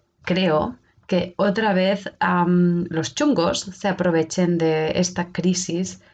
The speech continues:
que se está acercando. Pienso que después de este shock que vamos a, a, a sufrir, am, no vamos a dejar que otra vez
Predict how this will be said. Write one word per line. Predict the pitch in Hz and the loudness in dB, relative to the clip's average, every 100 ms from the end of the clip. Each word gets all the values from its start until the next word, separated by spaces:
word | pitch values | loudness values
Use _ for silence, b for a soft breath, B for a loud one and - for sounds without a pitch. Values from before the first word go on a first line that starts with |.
| b | b
que | - | -6
se | 165 170 | -4 -4
está | - 156 | -2 -4
acercando. | 165 147 - - 135 143 - - _ _ b b b b b _ | -2 -4 -4 -6 -6 -6 -8 -14 _ _ b b b b b _
Pienso | 233 220 196 233 | -2 0 -2 -4
que | - 196 190 190 180 | 0 2 2 2 2
después | 190 190 - 196 170 | 0 0 0 0 2
de | 180 | 2
este | 185 185 - 180 | 2 -2 -2 -2
shock | 180 - - 180 196 - | -2 -4 0 -2 -2 -10
que | - | -6
vamos | 170 165 175 170 | -2 2 2 2
a, | 151 143 139 | 2 0 -2
a, | - 127 - - | -6 -6 -6 -4
a | 165 | -4
sufrir, | - 202 - 165 160 - - - B B B B _ - | -2 -4 -4 -4 -4 -4 -8 -18 B B B B _ -4
am, | 202 202 196 196 190 190 - | 0 2 4 4 4 2 0
no | - 202 190 180 | 0 4 4 4
vamos | 180 196 202 | 4 4 2
a | |
dejar | 180 175 - 165 175 | 0 0 -2 -2 -2
que | - 165 - | -2 0 0
otra | - 180 180 185 | -2 0 0 0
vez | 170 185 190 - | 2 0 -2 -8